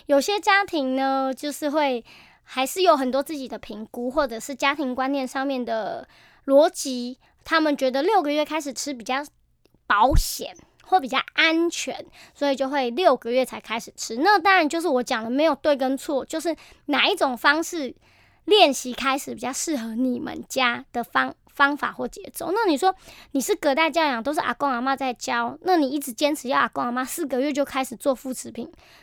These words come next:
那就有点强人所难嘛，对不对？所以我就说每个家庭的节奏跟观念不一样，就是以大家能够在生活里面落实的方式为主是最好的。那我们家的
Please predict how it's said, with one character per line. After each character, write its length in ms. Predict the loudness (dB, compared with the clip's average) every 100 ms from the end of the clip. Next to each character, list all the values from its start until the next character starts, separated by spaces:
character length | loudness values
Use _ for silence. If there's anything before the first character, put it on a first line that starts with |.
| _
那 440 | 2 4 6 4 0
就 160 | 0
有 120 | 0 0
点 180 | -2
强 260 | -4 -4 -2
人 220 | -2 -4
所 300 | -2 0 0
难 200 | -4 -6
嘛， 180 | -4 -4
对 160 | -4 -4
不 60 |
对？ 160 | -4 -6 -16
所 220 | -8 2 4
以 40 |
我 120 | 4
就 80 | 2
说 140 | 0 0
每 200 | 0 0
个 100 | 2
家 200 | 2 2
庭 140 | 0
的 80 | -2
节 260 | -2 -4
奏 240 | 2 2 2
跟 300 | 0 -2 2
观 240 | 2 4
念 180 | 2 0
不 180 | -2 -2
一 80 | -2
样， 220 | -2 -4
就 140 | -6
是 120 | -6
以 180 | -8 -10
大 260 | -4 -2 0
家 240 | -2 -4 -8 -20 -20 _ -4
能 180 | 0 2
够 100 | 2
在 160 | 2
生 240 | 2 2 2
活 140 | 0
里 100 | -2
面 160 | -2 2
落 220 | 2 2
实 160 | -2
的 100 | -8
方 240 | -6 -6 -6
式 160 | -6
为 220 | -6 -6 -10
主 180 | -14
是 160 | -10 -10
最 280 | -2 0 2
好 260 | -2 -12 -12 -2
的。 220 | -2 -2 _ _ _
那 200 | 4 6
我 100 | 6
们 200 | 6 4
家 180 | 4 4
的 300 | 4 0